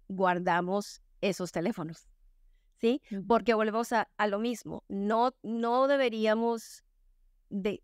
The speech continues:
Speaker 1: ellos te van a pelear, no van a estar bien contigo, pero claramente el teléfono de, del adolescente, de un niño pequeño, no debe estar en el cuarto. Entonces, es tener esa, esas pautas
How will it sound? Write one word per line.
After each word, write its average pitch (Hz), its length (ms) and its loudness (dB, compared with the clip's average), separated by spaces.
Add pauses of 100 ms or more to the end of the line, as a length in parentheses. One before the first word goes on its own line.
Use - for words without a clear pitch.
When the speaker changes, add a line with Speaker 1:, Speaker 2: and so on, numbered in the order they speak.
(140)
Speaker 1:
ellos 240 320 4
te 233 100 2
van 202 140 0
a 196 60 0
pelear, 208 580 2
no 196 180 0
van 196 160 0
a - 20 0
estar 202 240 -2
bien 185 200 -2
contigo, 202 680 -4 (440)
pero 226 280 2
claramente 262 960 4
el 220 200 -2
teléfono 233 920 0 (220)
de, 190 640 -2
del 190 380 0
adolescente, 220 960 0
de 185 300 0
un 202 140 -2
niño 214 220 2
pequeño, 202 580 0
no 202 160 2
debe 240 200 4
estar 240 340 4
en 262 100 2
el 175 120 -2
cuarto. 165 300 -6 (540)
Entonces, 202 720 2
es 208 360 -2 (120)
tener 214 320 2
esa, 226 260 -2
esas 220 320 0
pautas 214 540 4